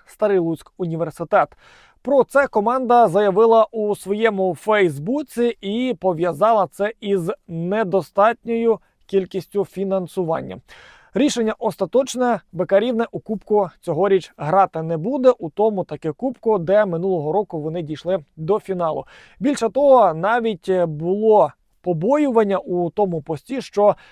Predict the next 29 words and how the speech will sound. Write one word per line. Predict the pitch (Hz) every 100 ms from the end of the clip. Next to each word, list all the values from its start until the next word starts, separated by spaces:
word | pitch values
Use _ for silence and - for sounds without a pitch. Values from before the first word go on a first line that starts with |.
| _
команда, | - 180 233 214 208 196 - _ _
можливо, | 165 160 208 202 208 - _ _
не | 151 160 185
зможе | 156 185 226 147 165 -
грати | 143 180 - 175
у | -
Суперлізі, | 165 180 196 208 240 147
тому | 135 151 185
що | -
має | 151 180 165 - _ _
фінансові | 202 185 156 - 160 160 _ _
труднощі. | - 190 160 131 -
Але | 147 165 240 269
Олександр | 196 - 220 196
Коваль, | - 170 185 254 233 _ _ -
порадившись | 196 208 165 151 151 -
із | 143
Андрієм | 160 170 175 135
Караушем, | 147 180 254 240 - 180
це | 160 165
голова | 151 170 170
обласної | 135 147 165 180 156
державної | 147 165 156
адміністрації | 143 165 - 214 - 190
та | 160
голова | 156 170 160
обласної | 147 147 170 156
ради, | 208 240 240 - - - _ _
вирішили | - 247 294 - 247 240